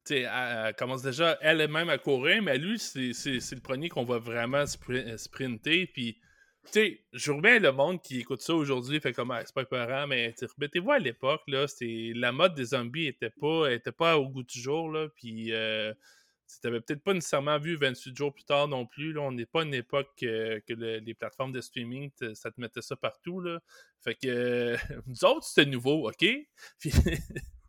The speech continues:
puis, euh, ouais, ça, le voir partir à courir, là, je pense que ça, c'est dans mes moments forts du film, là. Fait que, euh, ce zombie-là en particulier,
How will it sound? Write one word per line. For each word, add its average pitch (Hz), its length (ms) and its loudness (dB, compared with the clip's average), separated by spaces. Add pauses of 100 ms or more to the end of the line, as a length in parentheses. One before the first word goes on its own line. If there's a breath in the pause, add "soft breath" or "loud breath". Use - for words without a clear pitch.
(600 loud breath)
puis, 135 200 -2
euh, 135 120 0
ouais, 160 220 12
ça, - 160 0
le 127 120 4
voir 160 300 8
partir 156 340 4
à 139 120 6
courir, 143 500 2
là, 147 160 0
je 139 80 -8
pense 135 280 -2
que 120 160 -2
ça, - 200 -4
c'est 240 180 -6
dans 117 760 -2 (500)
mes 139 200 -2
moments 143 420 6
forts 156 440 2
du - 180 -12
film, 175 320 -2
là. 170 200 -6 (240)
Fait 113 100 -12
que, - 140 -12
euh, 110 640 0
ce - 180 -10
zombie-là 139 480 2
en 160 40 -2
particulier, 127 840 -4